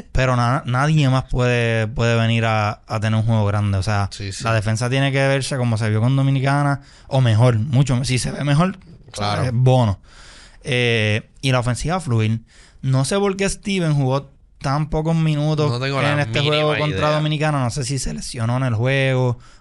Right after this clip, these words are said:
Speaker 2: porque yo, él empezó jugando, so, no
Speaker 1: Sí.
Speaker 2: sé, no sé qué le pasó.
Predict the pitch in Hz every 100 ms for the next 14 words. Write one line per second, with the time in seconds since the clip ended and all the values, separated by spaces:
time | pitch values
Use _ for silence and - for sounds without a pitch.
0 | - 120 110 110 110 110 120 123 117 123
1 | 113 139 156 123 123 113 110 113 117 131
2 | 127 - - - - 151 156 - 160 156
3 | 151 123 104 -